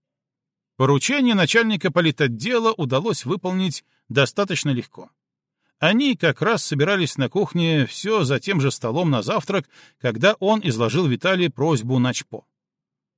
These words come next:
"В Подольске, говоришь?" Брат-герой задумался.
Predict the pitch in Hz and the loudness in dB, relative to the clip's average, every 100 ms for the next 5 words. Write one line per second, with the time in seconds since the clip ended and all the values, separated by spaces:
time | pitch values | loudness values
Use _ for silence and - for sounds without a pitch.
0 | _ _ _ - - 127 175 240 - 208 | _ _ _ -8 0 2 4 2 0 -2
1 | 156 110 85 - - - _ _ _ 113 | 0 -2 -6 -12 -12 -14 _ _ _ 2
2 | 156 165 127 139 165 131 143 110 90 - | 4 4 2 2 2 2 0 -2 -8 -16